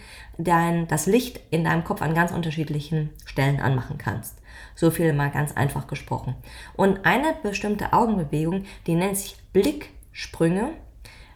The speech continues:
die sorgen dafür, dass dein Frontallappen aktiviert wird. Also du kannst tatsächlich mit sowas Coolen oder auch vielleicht Skurrilen, je nachdem, <laughs> wie du das jetzt gerade interpretierst,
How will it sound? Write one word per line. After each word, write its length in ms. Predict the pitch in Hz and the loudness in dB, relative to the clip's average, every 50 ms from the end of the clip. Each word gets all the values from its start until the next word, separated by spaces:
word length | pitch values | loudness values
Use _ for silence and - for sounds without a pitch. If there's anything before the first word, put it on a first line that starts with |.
| - - | -8 -2
die 140 | - 208 202 | 0 0 2
sorgen 480 | 190 180 185 202 226 247 247 233 196 | 4 4 6 6 6 6 4 2 0
dafür, 340 | - 147 135 135 - 208 233 | 2 0 0 0 0 -2 -4
dass 220 | 233 - 170 160 - | -2 -2 -2 -2 -2
dein 180 | 180 208 240 | -2 -4 -4
Frontallappen 800 | - - 302 339 - - - 285 285 233 175 - - - - - | -4 -6 -8 -8 -6 -4 -2 0 2 2 2 2 0 -4 -6 -6
aktiviert 640 | - - - - - 147 127 - - - - - - | -6 -8 -8 -6 -4 -4 -2 -2 -4 -6 -6 -8 -12
wird. 180 | - - - - - - - - - | -14 -14 -16 -18 -20 -20 -20 -4 0
Also 240 | - 135 175 240 277 | 2 2 4 2 0
du 80 | 277 190 | -2 -4
kannst 260 | 190 - 214 233 - | -2 -2 -2 -2 0
tatsächlich 380 | 226 220 - - 185 - - 175 | -2 -4 -2 -4 -4 -2 -2 -2
mit 100 | 165 165 | -2 -2
sowas 280 | 180 170 165 165 - | -2 -2 -2 -4 -4
Coolen 280 | - - - 247 247 214 | -4 0 2 2 2 2
oder 240 | - - 214 208 - | 0 -2 -2 -2 -2
auch 80 | - | -4
vielleicht 280 | - - - - 160 - | -4 -4 -2 -2 -2 -2
Skurrilen, 500 | - - 165 151 180 190 180 170 165 160 | 0 0 2 2 4 2 2 2 2 2
je 80 | 165 160 | 2 0
nachdem, 400 | 151 147 - 160 190 220 208 - 226 - - - - - | 0 0 2 4 6 6 6 6 2 0 -2 -6 -10 -14
<laughs> 300 | - - - - - - | -14 -14 -16 -18 -6 0
wie 120 | - 196 | 2 4
du 120 | 196 180 165 | 6 6 6
das 180 | 170 160 - | 4 4 2
jetzt 180 | - 160 - - | 2 -2 -4 -4
gerade 240 | - - 151 156 - | -2 0 2 2 2
interpretierst, 840 | 160 165 165 156 - - - 156 151 - - 208 226 233 - - | 0 0 0 -2 -2 -2 -4 -4 -2 0 0 2 2 0 -2 -6